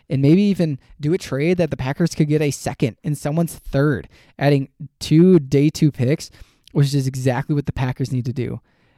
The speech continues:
Most of the value in this draft comes on day two of the draft,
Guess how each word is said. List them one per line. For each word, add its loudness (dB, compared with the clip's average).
Most 2
of 4
the 4
value 0
in -2
this -2
draft -6
comes -2
on 0
day 2
two 0
of 2
the -4
draft, -8